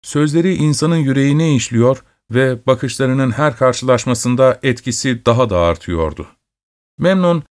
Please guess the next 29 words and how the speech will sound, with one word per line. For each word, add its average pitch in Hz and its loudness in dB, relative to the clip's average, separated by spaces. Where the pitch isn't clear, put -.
kadının 175 2
işleriyle 156 -2
içtenlikle 147 0
ilgileniyor 113 2
ve 120 2
bu 175 -2
kadar 139 2
dürüst 135 -4
ve 127 0
bahtsız 123 0
birini 127 0
sevindirmek 127 -2
için 139 -6
zaman 165 0
zaman 139 0
büyük 156 0
bir 156 0
arzu 120 2
duyuyordu. 82 -6
Konuşmanın 147 -4
heyecanıyla 127 0
yavaş 127 0
yavaş 120 2
birbirlerine 107 0
yaklaşmışlardı. 90 -2
Artık 151 0
karşı 151 2
karşıya 147 0
oturmuyor 151 -2